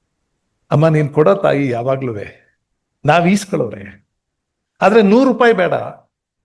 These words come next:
ಒಂದ್ ರೂಪಾಯಿ ಇದ್ರೆ ಕೊಡು." ಆ ಅಮ್ಮ ತಿರ್ಗಾ ಚೀಲ ಎಲ್ಲ ಹುಡುಕಿದ್ಲು, ಅದ್ರಲ್ಲಿ ಒಂದು ಎರಡು ರೂಪಾಯಿದು ಒಂದು ನಾಣ್ಯ ಸಿಕ್ತು.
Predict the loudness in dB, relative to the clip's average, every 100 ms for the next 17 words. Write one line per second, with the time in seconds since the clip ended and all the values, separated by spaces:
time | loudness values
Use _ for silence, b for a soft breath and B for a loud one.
0 | _ -2 0 0 2 0 0 -4 -6 -12
1 | -14 _ _ _ _ _ _ _ _ _
2 | _ _ _ _ _ _ _ _ _ _
3 | 0 2 2 0 0 2 4 4 0 -4
4 | -2 0 0 -2 -6 -8 -2 -2 -2 -6
5 | -4 0 0 0 -2 -2 -2 -6 -6 -4
6 | -4 -6 -12 -20 -20